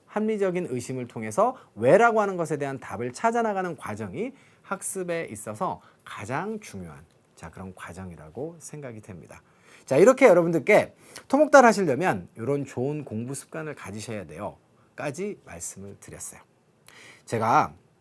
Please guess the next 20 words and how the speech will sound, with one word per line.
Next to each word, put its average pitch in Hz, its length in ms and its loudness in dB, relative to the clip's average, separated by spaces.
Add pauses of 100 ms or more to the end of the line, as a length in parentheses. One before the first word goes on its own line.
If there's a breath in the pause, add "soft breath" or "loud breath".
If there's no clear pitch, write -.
(840)
오프라인에서 151 520 -2
이렇게 127 160 -4
수업을 220 300 -2
하면서 147 300 -4
학생들한테 151 640 -6
제일 196 520 -2
쉬운 233 360 -6
숫자가 180 380 -6
뭐냐고 123 380 -6
물어봤더니 107 720 -8 (360 soft breath)
십구만이라고 143 1040 -4
하더라고요. 80 500 -18 (480)
자, - 260 -4 (140)
이 131 80 -8
토익 180 240 -4
수업 - 240 -8 (100)
여러분들, 107 540 -6
자, - 260 -18
토목달 131 340 -10
스타터 - 440 -4